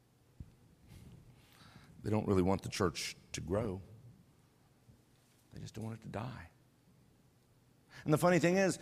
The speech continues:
folks with that mindset don't really mean to be cold. They just don't really want to share the warmth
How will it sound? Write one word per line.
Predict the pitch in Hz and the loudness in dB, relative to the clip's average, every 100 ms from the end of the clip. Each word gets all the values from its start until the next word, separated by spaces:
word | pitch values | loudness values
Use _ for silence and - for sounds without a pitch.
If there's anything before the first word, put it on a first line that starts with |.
| - - - - - | -10 -20 -20 -20 -14
folks | - 190 190 | 4 4 6
with | 180 | 4
that | 185 131 | 4 4
mindset | 156 180 185 160 123 | 4 4 4 0 0
don't | 160 175 135 139 | 0 0 -2 -2
really | 185 180 | 0 0
mean | 175 175 185 170 | 0 0 0 0
to | 156 | 0
be | 175 | 0
cold. | 170 185 196 180 117 - - - - - _ _ _ _ _ - - _ _ _ _ _ _ _ _ _ _ _ _ | -2 -2 0 0 -2 -8 -18 -20 -20 -20 _ _ _ _ _ -20 -20 _ _ _ _ _ _ _ _ _ _ _ _
They | 120 | -10
just | 127 123 | -8 -6
don't | 135 127 | -4 -2
really | 123 120 | 0 0
want | 117 107 | 0 -2
to | |
share | - 120 | -4 -2
the | 92 | -2
warmth | 143 175 85 - - | -2 -4 -4 -10 -20